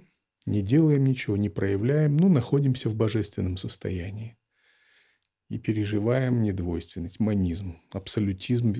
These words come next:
Адвайта Веданты. А потом, когда мы встали, начали проявлять волю, думать, включилось разделение, вот я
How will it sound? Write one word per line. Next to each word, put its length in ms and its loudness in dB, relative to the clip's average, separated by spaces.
Адвайта 520 -2
Веданты. 560 -6
А 100 -6
потом, 360 -2
когда 300 -4
мы 100 -2
встали, 480 2
начали 560 -4
проявлять 680 -2
волю, 340 4
думать, 540 0
включилось 720 -4
разделение, 680 0
вот 200 -6
я 360 -2